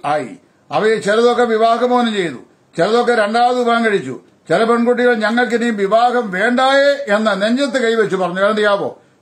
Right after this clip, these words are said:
വിവാഹം എന്ന് പറയുന്ന ഇതാണെങ്കിൽ ഞങ്ങൾക്ക് ഇങ്ങനെ വേണ്ട, ഇനി ഒരു പുരുഷനെ വിശ്വസിക്കാൻ വയ്യ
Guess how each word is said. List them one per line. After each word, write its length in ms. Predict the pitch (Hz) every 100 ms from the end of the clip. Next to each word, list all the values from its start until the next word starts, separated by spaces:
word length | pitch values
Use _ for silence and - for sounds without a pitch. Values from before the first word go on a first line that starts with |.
| -
വിവാഹം 440 | 160 214 226 226
എന്ന് 120 | 240 233
പറയുന്ന 300 | 226 226 226
ഇതാണെങ്കിൽ 640 | 202 220 214 240 226 170 - _ _ -
ഞങ്ങൾക്ക് 460 | 151 214 240 214 196
ഇങ്ങനെ 220 | 226 220
വേണ്ട, 360 | 180 208 240 233 160 - 143
ഇനി 200 | 170 214
ഒരു 140 | 214
പുരുഷനെ 380 | 208 208 240 240
വിശ്വസിക്കാൻ 600 | 208 180 254 254 269 247
വയ്യ 360 | 202 190 147